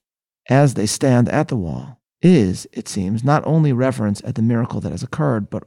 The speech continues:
also a bond between one another. The helmet of the man in the center, Yitzchak Yifat, is removed. His face is revealed, and his comrade at his side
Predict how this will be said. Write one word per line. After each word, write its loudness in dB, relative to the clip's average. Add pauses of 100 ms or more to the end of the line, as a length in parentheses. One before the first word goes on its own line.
(100)
also 0 (440)
a -10
bond 2
between -4
one -4
another. -6 (720)
The -4
helmet 4
of -2 (460)
the -6
man 2
in 2
the 0
center, -2
Yitzchak -6 (100)
Yifat, -2
is -4
removed. 0 (360)
His -12
face 2
is -4
revealed, -4 (480)
and 6
his 2
comrade 2
at -2
his -6
side -6